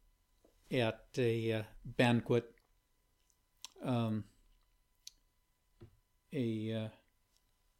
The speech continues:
lady comes riding up and demands the help of, uh,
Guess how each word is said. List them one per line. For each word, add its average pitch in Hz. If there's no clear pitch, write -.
lady 117
comes 117
riding 113
up 113
and 113
demands 110
the 117
help 104
of, 107
uh, 117